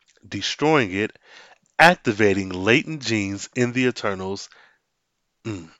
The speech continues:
mm, mm, mm. Now, the Eternals now found that they could channel large quantities of cosmic energy,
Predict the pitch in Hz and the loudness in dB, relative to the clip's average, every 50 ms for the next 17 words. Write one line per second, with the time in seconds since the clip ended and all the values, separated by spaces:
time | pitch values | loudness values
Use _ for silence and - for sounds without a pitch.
0 | _ - 113 110 - 113 123 - - 101 92 87 82 - _ _ _ - - - | _ -14 -12 -12 -10 -12 -12 -12 -14 -18 -18 -18 -20 -20 _ _ _ -20 -20 -18
1 | - - - - - 123 120 120 123 123 - - 190 196 196 175 143 117 120 127 | -18 -18 -4 2 4 6 6 6 6 4 4 4 4 6 6 6 4 4 6 6
2 | 131 143 160 156 - - 131 117 107 104 101 104 117 127 123 - _ - 113 113 | 8 8 8 6 6 6 6 8 8 8 6 4 0 -4 -10 -12 _ -4 -4 -2
3 | - 123 110 - - 107 - - - 123 113 107 98 98 101 104 110 113 110 117 | 0 0 -2 -2 -4 -8 -6 -4 -2 -2 -2 -2 -2 -2 2 4 4 4 4 2
4 | - - - - 113 110 110 101 104 101 92 98 - - - 120 107 92 - - | -2 -4 0 2 2 4 2 2 0 -2 -4 -6 -6 -2 0 2 2 0 -2 -6
5 | 90 87 151 185 185 131 98 98 98 104 107 | -6 -2 2 2 2 2 0 -2 -6 -6 -6